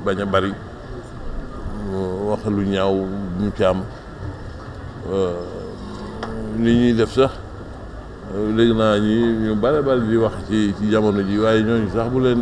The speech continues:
bu, ku ci dégg lu ci nit wax te neexu la sax, waaw, bu mu tax nga, nga, nga, nga, nga ëmbal ko loo xam nag, daf koy gaañ. Dee ko ëmbal lu rafet rek. Yow, nit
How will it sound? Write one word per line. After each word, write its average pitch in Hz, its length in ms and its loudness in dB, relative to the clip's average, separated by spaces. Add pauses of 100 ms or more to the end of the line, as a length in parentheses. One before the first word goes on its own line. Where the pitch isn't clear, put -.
bu, 120 100 2 (800)
ku 135 100 2
ci 147 140 2
dégg 151 240 4
lu 127 180 6
ci 120 120 2
nit 120 180 2
wax 117 220 0
te 110 80 0
neexu 117 720 4
la 107 140 2
sax, 156 180 0 (640)
waaw, 110 240 2
bu 120 380 0
mu 143 80 0
tax 127 200 2
nga, 113 140 4
nga, 117 280 2 (120)
nga, 120 140 0 (120)
nga, 120 140 0 (260)
nga 127 120 2
ëmbal 120 280 4
ko 117 80 2
loo 113 120 4
xam 104 260 0
nag, 135 100 2 (880)
daf 107 160 -2
koy 101 140 6
gaañ. 87 160 2 (1040)
Dee 104 120 6
ko 107 140 2
ëmbal 95 180 2
lu 90 120 0
rafet 80 260 -2
rek. 85 80 0
Yow, 113 260 2 (760)
nit 107 180 2